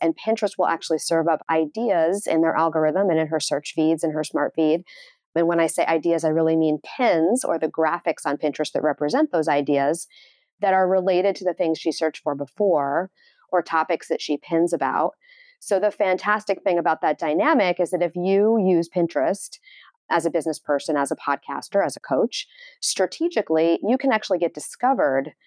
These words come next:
by women who are already interested and already searching for solutions to the problems that you help solve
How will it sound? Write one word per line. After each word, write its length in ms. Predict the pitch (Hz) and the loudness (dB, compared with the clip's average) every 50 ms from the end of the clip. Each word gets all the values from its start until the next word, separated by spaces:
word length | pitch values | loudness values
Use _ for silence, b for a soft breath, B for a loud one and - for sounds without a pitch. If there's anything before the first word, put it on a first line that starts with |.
| b b b b - | b b b b -2
by 160 | 196 185 220 | 0 2 2
women 320 | 226 185 180 165 170 165 | 2 2 2 2 0 0
who 140 | 156 165 170 | 0 2 2
are 160 | 165 156 - - | 2 2 2 0
already 460 | 165 170 185 196 185 185 175 170 160 | 0 2 2 2 2 2 2 2 0
interested 520 | - - 160 160 - 175 - - 165 151 | 0 -2 -4 -2 -4 -6 -4 -2 -2 0
and 120 | 151 151 - | 0 0 0
already 400 | - 156 156 156 160 156 156 147 | 0 0 0 0 2 2 0 0
searching 420 | - - 277 302 - - 175 175 - - | 0 0 0 0 0 -4 -8 -6 -4 -2
for 480 | 160 151 151 147 147 151 151 151 151 _ _ _ _ - | 0 0 2 2 2 2 2 0 0 _ _ _ _ -14
solutions 600 | - - 208 190 185 190 196 185 - 196 180 175 | -6 -2 0 0 2 0 0 0 0 -2 -2 -2
to 100 | - 180 | -2 -4
the 80 | 160 165 | -4 -2
problems 420 | - 175 165 156 - 147 156 - | -2 0 0 2 2 0 -2 -2
that 160 | - 156 - | -4 -4 -2
you 80 | 156 160 | -2 -2
help 260 | 147 151 147 - - | -2 -2 -4 -4 -6
solve 460 | - - 156 139 135 147 208 302 330 | -4 -2 0 0 2 2 2 0 -2